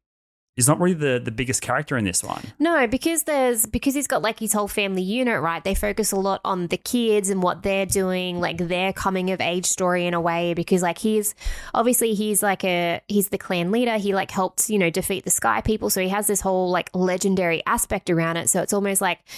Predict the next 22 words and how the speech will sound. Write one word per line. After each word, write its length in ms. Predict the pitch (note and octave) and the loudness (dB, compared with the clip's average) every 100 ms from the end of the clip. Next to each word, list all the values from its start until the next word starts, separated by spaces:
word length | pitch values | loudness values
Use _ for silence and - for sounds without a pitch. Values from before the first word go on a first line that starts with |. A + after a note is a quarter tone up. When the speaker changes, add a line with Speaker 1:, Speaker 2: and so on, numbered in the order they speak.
| - | -8
Speaker 2:
his 220 | - G3 | 0 0
children 320 | - G3+ F#3+ F#3 | 4 2 2 0
are 80 | |
trying 180 | F3 F#3+ | 0 0
to 60 | F3 | 0
live 220 | F3 F3+ | 2 2
up 140 | F#3 - | 0 0
to 100 | F#3 | 2
his 220 | F#3 F#3 | 2 2
expectation 1040 | E3+ - E3+ - - F#3+ F#3+ F#3+ E3+ E3 | 0 -2 -6 -4 0 0 0 0 2 0
Speaker 1:
Yeah. 80 | D#3+ | 0
Speaker 2:
or 160 | D#3 F3 | 0 0
he's, 400 | - F#3+ F3+ E3+ | 2 2 2 2
um, 560 | F3+ E3+ D#3 D#3+ D#3+ - _ _ - _ _ _ _ _ - | 2 2 2 -2 -4 -8 _ _ -16 _ _ _ _ _ -2
like, 140 | F3+ | 2
he's 160 | G#3 F3+ | 2 2
renowned 600 | F#3+ F#3+ F3+ C4+ D#4 G#3 | 0 0 0 0 2 2
in 100 | F3+ | 2
a 40 | |
way. 240 | D#3+ D3+ D#3+ | 0 0 0
So 120 | |
that's 60 | - | 0